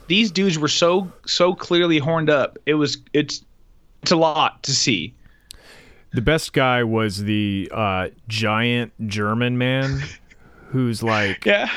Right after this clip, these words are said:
Speaker 2: I don't know, fifty years old, has had a ton of facial plastic surgery. He has the short,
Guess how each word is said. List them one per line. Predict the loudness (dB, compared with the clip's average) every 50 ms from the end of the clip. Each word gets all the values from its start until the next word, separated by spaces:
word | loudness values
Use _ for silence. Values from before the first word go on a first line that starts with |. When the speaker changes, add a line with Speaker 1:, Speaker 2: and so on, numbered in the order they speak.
| -6 -2
Speaker 2:
I | -2 0 0
don't | 0 0 0
know, | 0 0 0 -2
fifty | -4 -8 -4 -2 -2 -2 0 0 0 0
years | 0 2 2 2 0 0 0 -2
old, | -2 0 0 0 0 -2 -2 -4
has | -6 -6 -4 -2
had | -2 -2 -2 -2
a | -4
ton | -6 -6 -4 -2 -2 0 0
of | -2 -4 -6
facial | -8 -6 -4 -4 -2 -2 -2 -2 -2 -2 -4 -4
plastic | -6 -4 -4 -2 -2 -2 -4 -8 -8 -10
surgery. | -8 -8 -6 -4 -4 -4 -4 -4 -4 -2 -2 -2 -4 -6 -10 -16 -20 -20 -20 -20 -20 -20 -20 -20
He | -6 -2 -2 -2 0
has | 0 0 0 2 2 2 0 0 -2 -4 -6 -4
the | -2 -2 0 0 0 -2
short, | -2 -2 -4 -2 -2 0 0 2 2 0 0 -2 -4